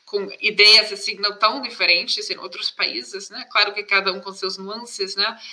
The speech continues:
É, mas também, né, geralmente você encontra nesses bairros, assim, menos favorecidos,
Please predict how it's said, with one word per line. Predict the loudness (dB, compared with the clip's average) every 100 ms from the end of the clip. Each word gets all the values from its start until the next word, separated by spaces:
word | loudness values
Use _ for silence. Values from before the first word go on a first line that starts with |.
| -12 -14 0
É, | 6 8 8 8
mas | 4 2
também, | 2 2 6
né, | 6 6
geralmente | 4 -2 -4
você | -4 0 -2
encontra | -2 -10 -10
nesses | -10 -10 -2
bairros, | 0 0 -4
assim, | -10 -10
menos | -6 -6
favorecidos, | -6 -12 -10 -2 -2 0 2 4 2